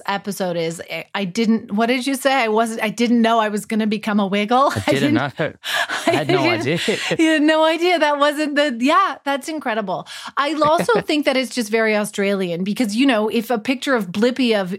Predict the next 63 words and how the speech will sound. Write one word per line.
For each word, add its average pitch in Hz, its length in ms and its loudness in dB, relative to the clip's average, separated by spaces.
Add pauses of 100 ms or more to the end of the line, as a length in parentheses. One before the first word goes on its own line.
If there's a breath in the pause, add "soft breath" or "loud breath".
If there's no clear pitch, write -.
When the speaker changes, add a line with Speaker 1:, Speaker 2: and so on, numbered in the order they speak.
Speaker 1:
in 202 160 2
his 202 140 0
underwear 185 360 0
surfaced, 185 720 -4
Americans 233 560 2
w-, 131 160 0
Speaker 2:
Yeah. - 100 4
Speaker 1:
could, 190 120 -2
would 214 160 2
go 220 160 2
crazy 262 380 0
and 233 100 2
he 247 80 4
would 226 140 0
be 226 100 0
canceled. 247 480 -2
But 220 140 0
Australians 262 520 2
are 233 100 2
like, 214 140 2
Speaker 2:
Yeah. 240 60 0
Speaker 1:
"Go 349 140 4
on, 285 200 4
mate, 320 300 0
get 339 180 0
in 349 80 -6
your 349 120 -2
skivvies," 349 640 -2 (320)
you 262 100 0
know? 285 180 2
Speaker 2:
I 294 60 0
thought 381 160 0
I 220 80 2
did, 202 280 -4
I 160 120 -2
thought 269 220 -2
I 233 60 0
did 208 220 -4
read 196 160 0
something 131 320 -2
about 110 320 -2
Blippi 113 280 0
gum, 110 260 -2 (240)
something - 280 -2
resurfacing. 392 800 0
Speaker 1:
<gasps> - 40 -12 (140 loud breath)
Well, 196 100 -4
now 208 200 2
I 220 80 0
know 214 80 2
Speaker 2:
I'm 208 60 2
not 208 40 2
Speaker 1:
what 202 80 0
I'm 202 60 2
Speaker 2:
sure - 80 2
if 233 140 4
that's 233 120 2
Speaker 1:
Googling 226 120 2
Speaker 2:
true 208 100 2
or - 20 2
Speaker 1:
after 147 200 -2
Speaker 2:
not. 202 80 0
Speaker 1:
this. 233 640 -2